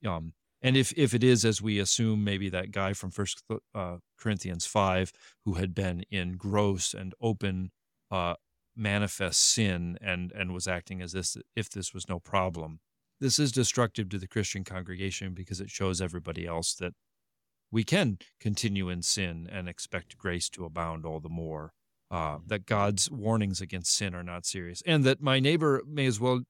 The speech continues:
Speaker 1: go ahead and participate in that kind of sin too, since, you know, apparently that's fine for Christians. You know, Bob's doing it. Uh, that's the kind of thing that ends up, uh, being stumbling blocks for our fellow Christians on a much more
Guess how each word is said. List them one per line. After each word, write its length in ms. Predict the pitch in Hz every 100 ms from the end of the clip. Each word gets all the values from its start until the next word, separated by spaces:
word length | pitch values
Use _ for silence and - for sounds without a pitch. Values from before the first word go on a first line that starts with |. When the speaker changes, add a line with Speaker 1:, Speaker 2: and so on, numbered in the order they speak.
| _
Speaker 1:
go 180 | - 120
ahead 180 | 110 117
and 100 | 117
participate 500 | 110 110 113 - 120
in 60 | 117
that 160 | 110
kind 160 | - 104
of 60 |
sin 180 | - 110
too, 240 | 98 127 135
since, 320 | - 101 - _ _ _ _
you 80 | -
know, 80 | 107
apparently 340 | 104 104 104
that's 220 | 98 98 -
fine 260 | 143 180
for 140 | 120 87
Christians. 640 | 95 90 - 120 147 - _ _ _
You 120 | 113
know, 180 | 98 95 110 -
Bob's 280 | 117 135
doing 260 | 101 101 95
it. 140 | 139 - _ _ _ _
Uh, 340 | 104 92 90 87 _ _ _ _ _ _ _ _ -
that's 260 | 135 147
the 80 | -
kind 160 | 127 120
of 80 | 113
thing 140 | 113
that 120 | 107
ends 260 | 104 101 95
up, 160 | 95 95 _ _
uh, 240 | 98 87
being 280 | 85 107 92
stumbling 640 | 87 - 110 107 101 104
blocks 320 | 92 90 90 -
for 160 | 87
our 100 | 82
fellow 540 | 80 - 92 90 90 90
Christians 580 | _ 95 - - - - _ _ _
on 160 | 120 110
a 120 | 98 117 - _ -
much 280 | 156 151
more 360 | 143 117 107 107